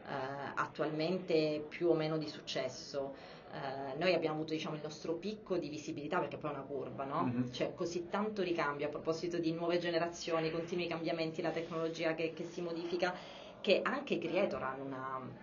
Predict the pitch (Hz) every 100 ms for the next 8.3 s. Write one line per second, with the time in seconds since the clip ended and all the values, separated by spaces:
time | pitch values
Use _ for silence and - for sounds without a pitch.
0 | - - 170 151 - 147 - 285 302 247
1 | 311 311 - 277 156 143 147 135 131 135
2 | 139 - 135 - 151 147 - 165 165 165
3 | 160 160 160 165 156 151 139 139 135 -
4 | 208 - 175 165 156 - 160 147 143 160
5 | 156 170 214 190 156 156 - 143 139 139
6 | 139 156 147 151 151 - - - 143 139
7 | 151 - 156 - 147 151 160 175 175 -
8 | - 226